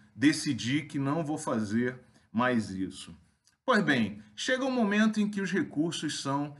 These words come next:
finalmente liberados e são liberados numa conta que está vinculada ao C P F do pesquisador. Gente, isso é um absurdo.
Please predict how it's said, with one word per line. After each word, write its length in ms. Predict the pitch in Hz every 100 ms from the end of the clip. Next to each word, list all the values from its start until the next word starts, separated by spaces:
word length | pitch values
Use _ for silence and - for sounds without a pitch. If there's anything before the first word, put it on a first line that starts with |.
| -
finalmente 880 | - - 180 190 135 131 151 151 147
liberados 800 | 143 147 151 123 127 120 95 104
e 60 | 117
são 240 | - 139
liberados 760 | 147 139 127 113 123 117 110 110
numa 260 | 127 139
conta 440 | - 127 147 165 165
que 140 | 170
está 380 | 147 - 156 156
vinculada 880 | 147 170 202 156 123 135 156 175 180 - _
ao 160 | 180 190
C 300 | - 214 214
P 160 | -
F 600 | 180 165 226 254 254 180
do 160 | 143 143
pesquisador. 920 | 131 117 - 120 117 104 98 95 92 - _ _ _
Gente, 640 | 143 202 330 - - 104 - -
isso 320 | 285 285 240
é 80 | 240
um 160 | 247
absurdo. 840 | 240 240 220 - 214 202 143 104